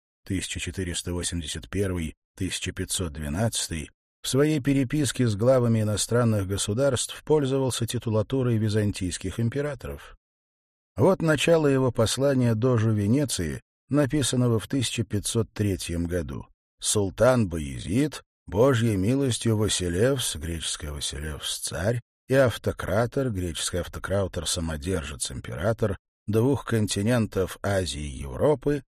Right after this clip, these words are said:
и остального мира. Они направили некоторых своих людей в город». В город произносится как Истинбалин,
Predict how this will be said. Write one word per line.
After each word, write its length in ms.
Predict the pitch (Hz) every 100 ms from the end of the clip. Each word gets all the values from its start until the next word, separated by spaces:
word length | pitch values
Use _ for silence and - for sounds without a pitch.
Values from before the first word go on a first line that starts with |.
| _
и 120 | - 110
остального 800 | 113 - 95 87 87 92 101 117
мира. 400 | 123 82 - - - _ _ _ -
Они 320 | 95 95 143
направили 600 | 139 - 101 139 135 127
некоторых 520 | 101 127 - 120 117
своих 400 | - 90 127 -
людей 400 | 90 98 110 123
в 180 | 101 78
город». 580 | - 107 123 110 92 - _ -
В 160 | 82 71
город 520 | 98 143 123 90 -
произносится 600 | 87 87 107 117 - 90
как 260 | - 90 -
Истинбалин, 1400 | 110 117 - - - 107 98 82 98 98 110 87 - 71